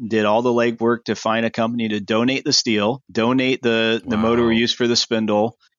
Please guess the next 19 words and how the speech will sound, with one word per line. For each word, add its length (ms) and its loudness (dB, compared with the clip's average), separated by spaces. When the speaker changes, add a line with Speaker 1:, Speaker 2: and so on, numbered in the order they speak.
Speaker 1:
And 380 -4
we 140 -2
ended 180 0
up 140 -4
making 300 -2
a 160 -2
benchtop 540 -2
milling 240 -2
machine 380 -2
that 160 -4
weighed, 240 0
I 100 -2
think 180 -6
it 40 -2
was 60 -4
about 260 -4
seventy-five, 520 -2
eighty 200 -2
pounds. 420 -6